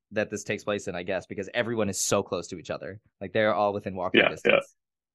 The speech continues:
Speaker 1: Uh, he,
Speaker 2: <laughs>
Speaker 1: he picks, he, at one point, the hand picks up the cat and spins it around by its tail, like, in the air.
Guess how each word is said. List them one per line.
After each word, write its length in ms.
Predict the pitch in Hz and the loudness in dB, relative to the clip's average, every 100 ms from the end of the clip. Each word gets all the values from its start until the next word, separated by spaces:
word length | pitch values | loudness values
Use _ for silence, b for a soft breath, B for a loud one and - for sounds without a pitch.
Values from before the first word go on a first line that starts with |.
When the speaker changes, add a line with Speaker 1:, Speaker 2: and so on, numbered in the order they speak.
| _ _ | _ _
Speaker 1:
Uh, 220 | 117 107 - | 2 2 2
he, 220 | - 135 | 2 2
Speaker 2:
<laughs> 100 | 135 | 0
Speaker 1:
he 200 | 110 139 - - | 0 -6 -8 -2
picks, 400 | 165 - - - _ _ _ _ - | -2 -2 -10 -20 _ _ _ _ -6
he, 200 | 151 - 139 | -6 -2 -2
at 140 | 135 | 4
one 200 | 147 160 | 4 4
point, 240 | 180 151 | 4 4
the 60 | 139 | 4
hand 260 | 147 147 - | 4 2 2
picks 280 | 175 180 | -2 0
up 220 | - 156 - | 0 0 -2
the 60 | |
cat 380 | - 131 104 98 | 0 2 4 2
and 180 | 117 113 | 0 0
spins 680 | - - - - 156 170 147 | -4 -10 -6 2 4 4 4
it 140 | 147 123 | 2 2
around 480 | 120 123 123 107 98 | 0 2 4 2 2
by 140 | 104 | 2
its 180 | 101 - | 0 -4
tail, 320 | - 110 95 | -2 0 2
like, 180 | 90 92 | -2 -4
in 120 | 113 | 0
the 140 | 107 92 | 0 2
air. 380 | 95 120 139 | 4 4 2